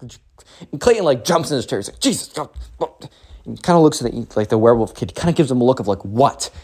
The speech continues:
And the werewolf kid is just smiling at him maniacally. And Clayton gets, like, low-key a little bit actually scared for a second, dude. He's like,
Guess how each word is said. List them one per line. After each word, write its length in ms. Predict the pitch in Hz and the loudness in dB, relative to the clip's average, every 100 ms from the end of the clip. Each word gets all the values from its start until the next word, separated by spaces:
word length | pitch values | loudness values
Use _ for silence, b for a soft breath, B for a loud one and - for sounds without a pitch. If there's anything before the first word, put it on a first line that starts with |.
| b b | b b
And 80 | |
the 80 | 135 | 2
werewolf 480 | 139 160 190 196 170 | 6 6 6 4 4
kid 180 | 170 156 | 4 2
is 240 | 143 143 | 2 0
just 360 | 160 131 - - | 2 2 0 -4
smiling 840 | - 175 156 151 156 156 156 147 | -4 -2 2 4 6 6 4 2
at 220 | 139 135 | 2 2
him 220 | 131 120 110 b b | 2 -2 -8 b b
maniacally. 1000 | 160 170 170 165 165 160 160 143 143 135 | 0 2 2 2 2 2 2 0 0 -2
And 160 | 143 | -4
Clayton 300 | 143 302 349 | -2 -2 0
gets, 160 | 226 226 | -2 0
like, 120 | 185 | -4
low-key 340 | 170 185 185 180 | -2 -4 -4 -6
a 60 | |
little 260 | 165 180 175 | -4 -4 -2
bit 220 | 160 160 | -2 -2
actually 560 | 135 151 - - 170 160 | -8 -12 -12 -8 -6 -6
scared 480 | - - 143 147 135 | -8 -8 -6 -4 -6
for 200 | 131 113 | -6 -8
a 60 | |
second, 380 | 110 110 104 104 | -6 -8 -8 -10
dude. 180 | 107 110 | -8 -8
He's 140 | 131 | -4
like, 200 | 131 - | -2 -4